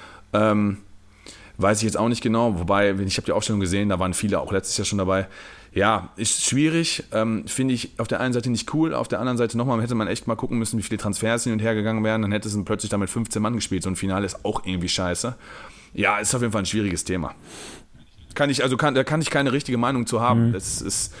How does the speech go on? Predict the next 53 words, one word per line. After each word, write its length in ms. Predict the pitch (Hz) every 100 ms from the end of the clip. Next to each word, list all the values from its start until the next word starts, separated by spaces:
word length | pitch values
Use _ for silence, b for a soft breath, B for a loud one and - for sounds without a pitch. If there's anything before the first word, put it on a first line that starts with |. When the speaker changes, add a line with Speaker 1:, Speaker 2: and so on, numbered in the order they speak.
| B
Speaker 1:
es 160 | B 107
ist 140 | 113
schwer, 320 | - 110 92 82
weil, 240 | 101 101
äh, 120 | 82
nochmal, 320 | 104 113 90
wenn 100 | 92
da 100 | 101
viele 200 | 98 127
Spieler 240 | 120 - 117
gefehlt 280 | 98 127 120
hätten, 240 | 107 95 - B B B
wär, 180 | 98 98
wär 180 | 104 113
auch, 80 | 107
wär 160 | 104
auch 160 | 90 101
Wettbewerbsverzerrung 680 | 104 107 92 92 85 87 87
gewesen. 200 | 80 120
Speaker 2:
Ja, 60 |
ja, 180 | 143 139
ver-, 280 | - 117 -
verstehe. 500 | - 127 - 120 107 104
Nur 260 | 110 117
ich, 360 | 127 110 - 139
also 280 | 110 110 113
so 140 | 123
generell 380 | 127 143 131 131
bin 140 | 135
ich 80 | 123
immer 120 | 127
ein 60 | 117
Freund, 560 | - 117 127 135 -
äh, 220 | - 123 120
davon, 340 | 110 123 117
dass 140 | 117
man 240 | 123 113 104
wirklich 260 | 131 120
so, 400 | 104 117 117 120
so 120 | 117 123
einfach 300 | 123 123 113
wie 80 |
möglich 360 | 117 131 127 113
gestaltet, 420 | - 127 120 117
von 220 | - 120
ganz 260 | 113 151 -
oben 300 | 139 139 131
bis 100 | 110
nach 100 | 120
ganz 200 | 117 123
unten, 240 | 131 135
also 260 | 120 113 113
sprich 360 | - - 123 -